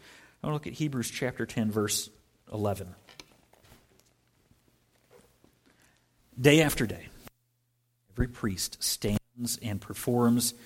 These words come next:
his religious duties. Again and again, he offers the same sacrifices, which can never take away sins. But when this priest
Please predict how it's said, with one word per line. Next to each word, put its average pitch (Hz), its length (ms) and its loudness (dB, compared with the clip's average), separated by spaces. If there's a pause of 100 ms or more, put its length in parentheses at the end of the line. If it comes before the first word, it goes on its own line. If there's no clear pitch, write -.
(240)
his 113 180 0
religious 120 420 4
duties. 104 480 0 (920)
Again 135 280 6
and 185 100 0
again, 127 240 0
he 107 140 0
offers 113 360 -2
the 107 80 -6
same 117 260 2
sacrifices, 110 840 -2
which 131 220 -6
can 135 120 -4
never 143 220 0
take 101 260 -2
away 98 200 -8
sins. 87 500 -8 (1080)
But 139 120 2
when 135 260 2
this 185 180 2
priest - 480 -10